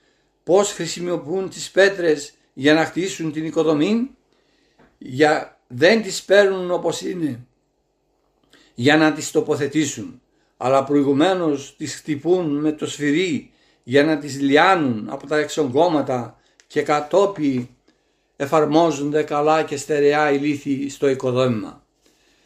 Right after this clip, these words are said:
Κατά όμοιον τρόπον χρειάζονται πελεκύματα οι χαρακτήρες μας, και μόνον όταν στερεώσουμε τους χαρακτήρες μας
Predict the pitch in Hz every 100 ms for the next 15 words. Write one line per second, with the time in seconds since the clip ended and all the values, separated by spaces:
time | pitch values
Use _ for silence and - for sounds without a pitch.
0 | _ _ - 143 143 151 165 196 175 180
1 | 156 160 180 175 165 147 - 156 170 170
2 | 147 151 135 147 147 139 190 180 147 147
3 | 143 143 151 151 - 156 147 120 107 85
4 | - _ _ _ _ _ _ - 131 147
5 | 190 190 170 175 175 156 - 170 151 180
6 | 175 156 156 147 - 151 156 147 185 190
7 | 151 147 139 123